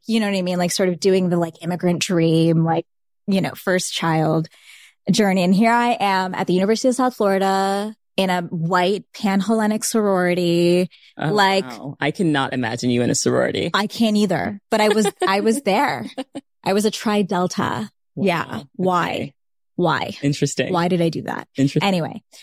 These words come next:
Speaker 1: so, so that was also an interesting experience because I was the only woman of color
Speaker 2: In
Speaker 1: or
Speaker 2: the whole sorority?
Speaker 1: not the whole sorority. I was, I was, like, one of, like, probably, like, five, honestly.
Speaker 2: Okay.
Speaker 1: Like, out of, like, uh, still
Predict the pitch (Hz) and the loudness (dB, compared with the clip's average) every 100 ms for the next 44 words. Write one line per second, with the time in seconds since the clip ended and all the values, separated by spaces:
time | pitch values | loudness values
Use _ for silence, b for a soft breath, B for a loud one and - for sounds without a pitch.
0 | B B _ - - 240 - 254 254 262 | B B _ -8 4 4 4 0 2 2
1 | 226 220 - 175 156 160 170 - 170 175 | 0 0 0 0 0 -2 -2 0 2 2
2 | 220 214 214 208 - 180 196 240 202 - | 2 2 2 -2 -2 -2 0 2 0 0
3 | 185 170 170 165 170 180 - B B B | 2 2 4 4 4 2 -2 B B B
4 | B B B _ - 220 220 208 - 208 | B B B _ -2 2 2 0 -4 -2
5 | 185 180 175 175 175 - _ _ _ - | 0 2 0 0 -2 -10 _ _ _ -2
6 | 160 175 151 151 - 151 135 143 202 226 | 0 0 0 -2 0 0 2 2 0 0
7 | 185 165 - 139 - - - 185 190 170 | -2 -2 -2 -2 -2 -4 -2 0 0 -2
8 | - 185 180 185 185 175 160 170 180 190 | -4 0 0 0 -2 -4 -2 -2 0 0
9 | 190 175 160 - 156 165 165 165 160 - | 0 -2 -4 -4 0 2 2 0 -2 -6
10 | _ _ _ - 165 - - - - 165 | _ _ _ -4 -4 -4 -10 -12 -6 -6
11 | 101 - - - _ 135 131 175 160 - | -6 -10 -10 -12 _ 0 2 2 -2 -6
12 | 185 185 175 165 180 - _ - - 233 | -2 -2 -2 -4 -6 -8 _ -8 0 2
13 | 220 175 | 2 0